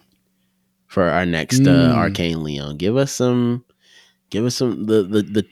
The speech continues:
Speaker 1: the keys, or give us the, like, uh, connections between each game,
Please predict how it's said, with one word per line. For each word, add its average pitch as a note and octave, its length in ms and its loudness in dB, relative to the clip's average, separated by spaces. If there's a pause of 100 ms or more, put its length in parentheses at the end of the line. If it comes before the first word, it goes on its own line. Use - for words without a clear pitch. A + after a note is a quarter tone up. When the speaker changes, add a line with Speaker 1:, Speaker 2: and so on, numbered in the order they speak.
Speaker 1:
the A2+ 120 -6
keys, A#2 600 2
or G2+ 60 -2
give A#2 120 2
us A2+ 120 0
the, G#2+ 320 2
like, F#2+ 340 0
uh, F#2+ 220 0
connections G2+ 720 -2
between G2 420 -2
each G2 440 -6 (360)
game, G2 540 2